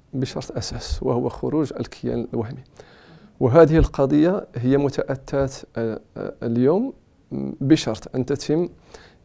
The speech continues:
إعادة صياغة يعني البند الأساسي في، في ميثاق الاتحاد، آه، وهو المتعلق بشروط العضوية. وهنا بالطبع المغرب دائمًا يؤكد على ضرورة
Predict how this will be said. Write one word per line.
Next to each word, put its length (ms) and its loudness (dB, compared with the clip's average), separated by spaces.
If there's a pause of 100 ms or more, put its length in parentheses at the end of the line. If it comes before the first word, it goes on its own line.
إعادة 340 4
صياغة 600 0 (200)
يعني 280 -4
البند 840 -2
الأساسي 520 -6 (120)
في، 340 -8
في 180 -10
ميثاق 440 -8
الاتحاد، 840 -6 (720)
آه، 1040 -6
وهو 340 0
المتعلق 600 -2
بشروط 420 -4
العضوية. 400 -2 (760)
وهنا 280 2
بالطبع 260 2
المغرب 420 4
دائمًا 380 0
يؤكد 540 0
على 180 2
ضرورة 460 0